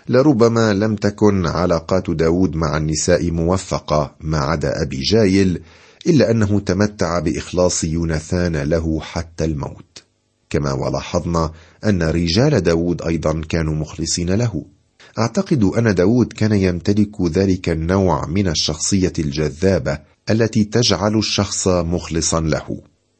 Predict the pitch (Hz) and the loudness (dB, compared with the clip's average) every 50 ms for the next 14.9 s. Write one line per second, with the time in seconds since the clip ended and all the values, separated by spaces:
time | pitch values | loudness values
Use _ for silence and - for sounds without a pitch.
0 | _ - - - 113 131 139 131 120 - 127 123 - - 123 - - 123 - - | _ -10 -2 0 2 2 2 0 0 -2 -2 -2 0 -2 -2 -2 -4 -4 -2 -2
1 | 113 110 98 98 107 104 107 101 87 71 73 71 73 71 - _ _ _ _ _ | -2 -2 0 0 0 2 2 0 0 0 -4 -4 -6 -8 -10 _ _ _ _ _
2 | _ _ - - 80 82 80 76 90 87 85 80 78 85 80 82 82 - - - | _ _ -6 -2 0 0 2 4 4 4 4 2 2 0 -2 -2 -8 -14 -6 -4
3 | 85 82 80 80 76 - - 78 73 - - 62 - - - - - - _ _ | -2 -2 0 -2 -2 -2 -6 -8 -6 -6 -6 -6 -6 -6 -8 -12 -20 -20 _ _
4 | _ _ _ _ _ _ _ - - 87 80 78 80 76 78 76 73 82 80 78 | _ _ _ _ _ _ _ -2 0 0 0 0 -2 -2 -2 -2 -2 -4 -6 -4
5 | - 87 82 78 73 - 90 95 98 90 - 87 78 76 87 87 85 82 69 67 | -4 -4 -4 -2 -2 0 2 2 2 0 -2 -4 -4 -2 -2 -2 -2 -2 -4 -2
6 | 82 87 95 98 95 95 92 92 - 123 127 120 92 73 64 57 - _ _ _ | -2 0 0 0 0 0 -2 -4 -2 -2 -2 -2 -2 -2 -6 -8 -12 _ _ _
7 | _ _ _ _ _ _ _ - - - 104 - - - 98 95 92 92 90 82 | _ _ _ _ _ _ _ -10 -4 -4 -4 -2 0 0 0 2 2 0 0 -2
8 | - 76 85 95 98 95 87 80 - 101 95 95 92 90 92 92 90 - 92 90 | -2 0 2 2 2 2 0 0 0 0 2 2 2 2 2 2 0 0 0 -2
9 | 87 87 85 78 78 82 90 82 85 90 90 87 87 85 85 85 82 80 82 - | 0 0 0 -2 0 0 0 2 2 2 2 4 2 2 2 2 0 -2 0 2
10 | 92 92 - 87 87 82 87 85 82 85 87 90 90 78 71 73 80 78 - - | 2 2 4 2 2 2 4 4 4 4 2 2 0 0 0 -4 -2 -2 0 2
11 | 92 90 87 85 82 82 82 78 80 78 73 76 92 98 98 98 92 90 87 - | 4 4 4 4 2 2 2 2 2 2 2 4 4 4 4 2 0 0 -2 0
12 | - 107 104 104 101 95 87 82 - - - - - - - 107 107 98 95 - | 0 2 2 2 2 0 -2 -4 -6 -14 -20 -20 -14 -4 0 2 2 2 2 0
13 | 113 120 127 123 117 113 104 110 113 113 110 110 104 101 - - 123 120 113 113 | 0 2 2 4 4 2 2 2 2 2 2 2 2 0 0 0 2 2 4 4
14 | 113 110 107 104 113 120 117 123 120 110 - 101 90 82 - - - | 4 2 2 2 0 0 0 0 -2 0 0 0 2 2 0 -2 -10